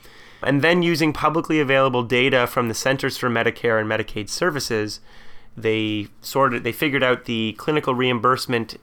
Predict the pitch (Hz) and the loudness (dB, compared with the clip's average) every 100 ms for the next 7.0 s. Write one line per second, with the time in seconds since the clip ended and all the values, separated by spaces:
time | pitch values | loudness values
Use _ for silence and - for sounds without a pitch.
0 | - 120 113 110 107 - - 113 107 101 | -10 -4 -2 -2 -6 -12 -12 -6 -4 -4
1 | 104 - _ 117 113 - 180 180 143 117 | -6 -12 _ -6 -6 0 4 6 6 4
2 | 120 131 - - 123 117 113 107 - - | 2 2 0 2 2 2 0 -2 -2 2
3 | 143 135 117 104 107 104 104 - 135 135 | 2 2 0 -2 -4 -2 -4 -4 -6 -2
4 | 110 110 107 104 107 104 98 - 127 113 | -2 0 -2 -2 -2 -4 -4 -2 2 4
5 | 101 101 - 117 - - 110 104 101 98 | 2 -2 -4 -4 -4 -4 -2 -2 -6 -8
6 | 101 - 117 110 107 104 104 - 117 - | -12 -10 -6 -6 -6 -6 -6 -6 -8 -8